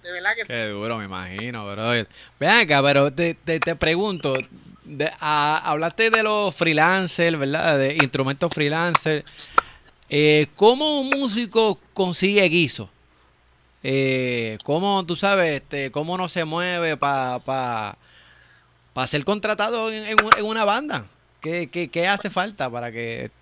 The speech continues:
Speaker 2: contraten a uno?
Speaker 1: Pues mira, vamos a empezar por lo más fundamental,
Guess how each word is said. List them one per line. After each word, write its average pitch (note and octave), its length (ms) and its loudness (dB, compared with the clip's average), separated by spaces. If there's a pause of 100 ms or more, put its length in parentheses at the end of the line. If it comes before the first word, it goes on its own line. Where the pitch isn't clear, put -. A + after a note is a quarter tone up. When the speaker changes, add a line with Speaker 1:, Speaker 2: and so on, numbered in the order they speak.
Speaker 2:
contraten D#3 500 -4
a F3 80 0
uno? E3 280 -6 (920)
Speaker 1:
Pues G3 140 -2
mira, G3 360 0 (500)
vamos A3 180 2
a C#4+ 40 2
empezar C#4+ 500 0
por A#3+ 160 -2
lo F#3+ 240 -6 (160)
más A#3 180 -2
fundamental, B3+ 800 0